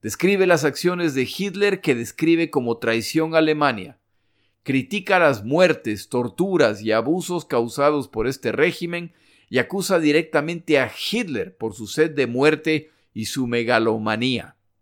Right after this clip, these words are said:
El texto es claramente un mensaje no solo para los alemanes, sino además para los aliados. El momento ha llegado, y los conspiradores se aseguran de que los servicios secretos aliados están al tanto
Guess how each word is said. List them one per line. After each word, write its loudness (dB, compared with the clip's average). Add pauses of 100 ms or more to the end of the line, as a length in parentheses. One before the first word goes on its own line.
(440)
El 0
texto 4
es 0
claramente 4
un -4
mensaje 0
no -2
solo 2
para 4
los -4
alemanes, -2 (360)
sino -2
además 2
para 2
los -2
aliados. -2 (720)
El -8
momento 0
ha 8
llegado, 4 (360)
y -16
los -6
conspiradores 4
se 4
aseguran 2
de 2
que 2
los 0
servicios -2
secretos 0
aliados 2
están -4
al -2
tanto 0